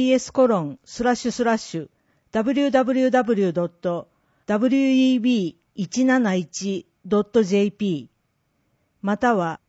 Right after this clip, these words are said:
ウェブ一七一と検索。キューアールコードがあります。災害用伝言板ウェブ一七一は、災害発生時に家族、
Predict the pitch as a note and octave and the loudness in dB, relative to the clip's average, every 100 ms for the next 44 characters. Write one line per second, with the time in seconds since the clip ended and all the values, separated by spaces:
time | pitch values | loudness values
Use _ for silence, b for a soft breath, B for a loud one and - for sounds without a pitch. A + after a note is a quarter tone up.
0 | _ _ _ - G3+ C4 A3+ C4 A#3+ A3 | _ _ _ -4 2 4 4 0 0 -4
1 | - C4 C4+ A#3+ F#3 F3 A#3 A3+ F#3+ G3 | -2 0 2 2 0 -4 -6 -6 -4 -2
2 | G3 G3+ E3+ - D#3+ - _ _ _ _ | -2 -4 -6 -8 -12 -12 _ _ _ _
3 | _ _ _ _ _ _ _ - C4 C#4 | _ _ _ _ _ _ _ -2 0 2
4 | C4+ C4 C#4 C4 G#3 E3 D#3 D#3 D3 D3 | 2 0 2 2 2 -2 -4 -6 -10 -12
5 | - - _ _ _ _ _ _ _ _ | -16 -20 _ _ _ _ _ _ _ _
6 | _ _ _ _ - C4 C#4+ C#4+ C#4+ C#4 | _ _ _ _ -4 0 2 2 2 4
7 | C#4 C4 B3+ B3+ B3+ B3 A3+ A3+ A3+ A3 | 4 4 2 2 2 2 2 0 0 -2
8 | G#3+ A#3+ A#3+ A3 - B3 B3 A3+ F3+ - | 4 4 4 0 -2 -2 0 0 -2 -4
9 | - E3+ D3 C#3+ _ _ _ _ _ - | -8 -6 -8 -12 _ _ _ _ _ -10
10 | B3 C#4 C#4+ C#4+ C#4+ C4+ - C#4+ C#4 G3 | -2 0 2 2 2 0 -2 -2 -2 0
11 | G3 F3 E3 D3 _ _ - - B3 G3 | -4 -4 -6 -12 _ _ -4 0 0 -2
12 | F3+ F3+ C3+ | -6 -8 -8